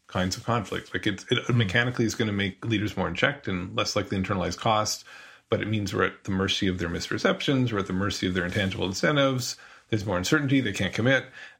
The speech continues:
Speaker 1: And so it just aggravates all these sources of war. And I think that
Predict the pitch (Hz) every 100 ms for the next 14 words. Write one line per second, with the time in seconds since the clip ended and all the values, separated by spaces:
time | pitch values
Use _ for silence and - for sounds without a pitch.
0 | _ - 120 - 131 113 113 - 151 117
1 | 113 104 92 - - - - 107 110 -
2 | 98 101 95 92 101 85 98 110 107 110
3 | 120 120 113 107 -